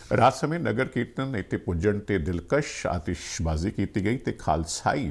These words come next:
ਜੈਕਾਰਿਆਂ ਨਾਲ ਅਸਮਾਨ ਗੂੰਜ ਉੱਠਿਆ। ਅੱਜ ਨਗਰ ਕੀਰਤਨ ਤਖਤ ਸ਼੍ਰੀ ਹਜ਼ੂਰ ਸਾਹਿਬ ਤੋਂ ਅਗਲੇ ਪੜਾਅ ਔਰੰਗਾਬਾਦ ਲਈ ਰਵਾਨਾ ਹੋ ਗਿਆ। ਰਵਾਨਗੀ ਤੋਂ ਪਹਿਲਾਂ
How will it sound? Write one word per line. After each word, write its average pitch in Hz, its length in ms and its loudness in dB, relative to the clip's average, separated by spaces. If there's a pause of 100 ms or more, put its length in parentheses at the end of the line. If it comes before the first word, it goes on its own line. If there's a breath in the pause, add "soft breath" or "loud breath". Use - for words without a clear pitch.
ਜੈਕਾਰਿਆਂ 90 440 0
ਨਾਲ 80 360 -2 (460 loud breath)
ਅਸਮਾਨ 67 440 -4 (200)
ਗੂੰਜ 92 240 -2
ਉੱਠਿਆ। - 360 -6 (380 loud breath)
ਅੱਜ 143 140 2
ਨਗਰ 127 180 2
ਕੀਰਤਨ 110 420 -2
ਤਖਤ 101 340 -2
ਸ਼੍ਰੀ 101 200 -4
ਹਜ਼ੂਰ 92 300 0
ਸਾਹਿਬ 85 340 -2 (100)
ਤੋਂ 98 120 -2 (100)
ਅਗਲੇ 95 200 0
ਪੜਾਅ 78 400 -2
ਔਰੰਗਾਬਾਦ 90 760 0
ਲਈ 85 60 -2
ਰਵਾਨਾ 71 360 -2
ਹੋ 73 140 -4
ਗਿਆ। 78 240 0
ਰਵਾਨਗੀ 76 440 -2
ਤੋਂ - 140 -4
ਪਹਿਲਾਂ 95 360 0